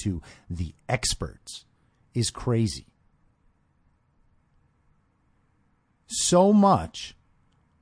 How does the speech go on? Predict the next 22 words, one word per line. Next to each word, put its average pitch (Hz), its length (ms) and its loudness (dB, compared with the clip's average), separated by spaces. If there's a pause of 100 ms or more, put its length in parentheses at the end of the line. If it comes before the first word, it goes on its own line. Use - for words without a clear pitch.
(420)
of 131 200 0
the 143 80 2
problem 143 480 4
with 123 160 6
the 117 80 4
narrative 110 540 2
right 110 280 0
now 127 460 -2 (720)
is 113 200 2
based 135 400 2
on 190 180 4
the 175 180 2
idea 120 680 0 (720)
that 135 160 2
everything 170 600 2
Donald 131 420 2
Trump 127 380 -2
does 127 360 2
and 160 240 0
says 104 480 -2
is 110 160 -4
stupid. - 560 -6